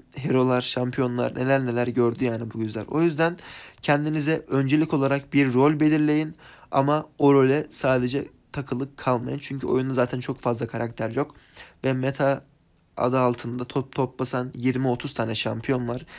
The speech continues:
Yani oyundaki hero'ların yarısından çoğu aktif bir şekilde oynanmıyor sürekli.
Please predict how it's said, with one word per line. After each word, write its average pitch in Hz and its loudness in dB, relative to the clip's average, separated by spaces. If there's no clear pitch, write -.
Yani - -8
oyundaki 123 0
hero'ların 123 2
yarısından 123 -2
çoğu 117 -2
aktif - -6
bir - -6
şekilde 110 -6
oynanmıyor 139 0
sürekli. 139 0